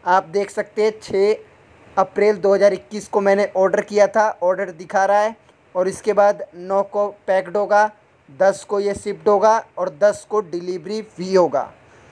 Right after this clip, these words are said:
तो अगर आप अपने ऑर्डर को कैंसिल करना चाहते हैं तो यहाँ पे आपको कैंसिल का ऑप्शन मि-, दिख जाएगा। आप देख सकते हैं डिलीवरी के नीचे कैंसिल लिखा हुआ है, इस पे आप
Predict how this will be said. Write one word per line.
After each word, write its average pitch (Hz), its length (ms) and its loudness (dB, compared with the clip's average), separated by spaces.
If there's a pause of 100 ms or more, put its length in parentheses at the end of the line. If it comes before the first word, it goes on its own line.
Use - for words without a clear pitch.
(180)
तो 202 60 6
अगर 202 420 2
आप 208 240 -2 (220)
अपने 208 360 -6
ऑर्डर 185 360 0
को 214 180 2
कैंसिल 208 480 -4 (140)
करना 190 320 2
चाहते 208 400 -2
हैं 226 120 -6
तो 214 140 -8
यहाँ 190 260 0
पे 214 80 -2
आपको 196 280 2 (140)
कैंसिल 190 380 -4
का 202 120 2
ऑप्शन 196 300 -2
मि-, 190 200 -8
दिख 170 240 -8
जाएगा। 208 440 4 (440)
आप 190 280 2
देख 202 200 -2
सकते 214 340 -8
हैं 214 340 -4
डिलीवरी 190 420 -2
के 202 120 -4
नीचे 202 280 -4
कैंसिल 185 480 -2
लिखा 196 260 -2
हुआ 202 240 0
है, 220 200 -4 (540)
इस 196 160 -6
पे 220 180 4
आप 214 220 4